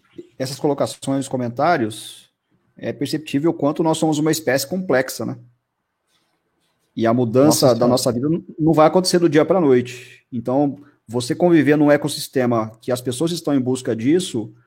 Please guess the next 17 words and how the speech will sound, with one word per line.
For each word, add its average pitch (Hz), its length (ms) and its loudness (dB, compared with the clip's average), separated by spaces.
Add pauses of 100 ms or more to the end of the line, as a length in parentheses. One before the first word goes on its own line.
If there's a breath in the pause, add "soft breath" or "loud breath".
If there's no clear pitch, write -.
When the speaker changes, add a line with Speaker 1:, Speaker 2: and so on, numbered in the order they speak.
(220 soft breath)
Speaker 1:
a 113 120 2
aceleração 156 600 2
do 151 80 -2
desenvolvimento, 131 500 0
ela 123 100 2
acontece 127 640 -2
em 156 60 -2
função 185 500 -2
de 180 120 -4
que 185 100 -10
tá 180 120 0
todo 196 360 0
mundo 196 180 0
buscando 175 340 0
a 180 40 0
mesma 180 260 0
coisa. 170 520 4